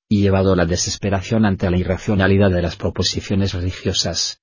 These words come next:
el hombre ve secarse sus esperanzas en el invierno único e irremisible de la vida material.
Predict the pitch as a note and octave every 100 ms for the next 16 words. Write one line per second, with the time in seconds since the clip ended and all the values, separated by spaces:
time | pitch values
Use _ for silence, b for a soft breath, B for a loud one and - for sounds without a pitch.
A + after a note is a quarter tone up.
0 | _ - G#2 C#3 A2 G2+ G#2+ G2 A2 G#2+
1 | G2 - G#2 G2+ - F2 G2+ - C3 A2
2 | G2 F2+ F2 G#2 F#2 F#2+ G2 G2 F2+ E2+
3 | E2+ F2 G2 F#2 - A2 A2+ F#2 E2+ F2+
4 | G#2 G#2 F2+ F2 F#2 F2+ D#2+ D2+